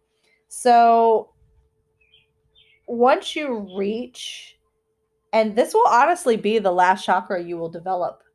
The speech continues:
like I said, mine still, I'm gonna tell you, mine still, I work on it every day. Every day, I, whenever it face it, when I'm faced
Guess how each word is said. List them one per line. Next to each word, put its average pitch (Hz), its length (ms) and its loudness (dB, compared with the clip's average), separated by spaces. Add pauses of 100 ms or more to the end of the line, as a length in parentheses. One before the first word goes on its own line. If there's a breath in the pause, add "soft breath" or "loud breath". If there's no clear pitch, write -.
(160)
like 208 180 -2
I 214 60 0
said, 196 280 -2
mine 185 240 -4
still, 190 500 0
I'm 185 180 -2
gonna 180 180 -8
tell 170 240 -2
you, 170 220 -6
mine 165 240 -8
still, 202 240 -4
I 202 80 2
work 185 260 -6
on 180 160 -2
it 180 220 -6 (1500)
every 196 240 -2
day. - 260 -8 (480)
Every 240 440 4
day, 170 400 0
I, 180 80 0
whenever 185 500 0
it - 240 -6 (520)
face 208 280 0
it, 208 160 -2
when 202 80 0
I'm 196 160 2
faced 208 460 -6